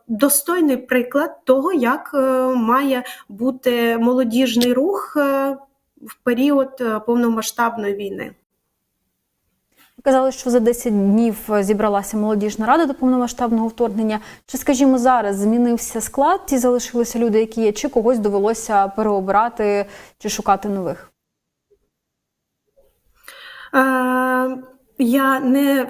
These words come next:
Speaker 1: все почула саме про питання, яке ви назвали. Якщо можна, його повторити, бо в мене трішки складності з інтернетом.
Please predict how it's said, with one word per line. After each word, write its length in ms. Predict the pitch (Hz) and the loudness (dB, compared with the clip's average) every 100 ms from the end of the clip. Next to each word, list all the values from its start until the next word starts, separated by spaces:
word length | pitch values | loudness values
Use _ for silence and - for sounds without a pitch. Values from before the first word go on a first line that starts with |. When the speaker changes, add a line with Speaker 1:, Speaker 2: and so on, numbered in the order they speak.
| 247 | -4
Speaker 1:
все 480 | 233 - - 277 254 | -2 0 2 0 -4
почула 640 | - 233 - 247 233 226 | -4 -4 0 2 2 2
саме 420 | - 214 220 214 | 0 0 0 -2
про 600 | 214 233 233 226 247 233 | -4 -2 -2 0 2 2
питання, 460 | 196 233 240 226 226 | 2 0 0 2 2
яке 300 | 226 - 220 | 0 -2 -2
ви 140 | 220 | 0
назвали. 540 | 226 226 247 370 466 262 | 2 2 2 2 2 -2
Якщо 360 | 226 - 262 | -2 -2 0
можна, 360 | 262 370 339 233 | 0 0 0 0
його 320 | 214 208 233 | -2 0 -2
повторити, 880 | 233 214 - - - 151 156 - - _ _ - - | -2 -6 -4 -4 -2 -4 -8 -14 -16 _ _ -16 -8
бо 200 | 214 214 | -4 0
в 60 | 233 | 2
мене 380 | 233 226 208 196 | 2 2 0 -2
трішки 640 | 226 220 - 196 185 185 - | -2 -2 -2 -4 -2 -4 -6
складності 920 | - 214 - - 208 202 202 - 202 | -8 -8 -12 -12 -10 -8 -8 -8 -8
з 100 | 196 | -6
інтернетом. 500 | 196 196 196 170 - | -6 -6 -8 -12 -14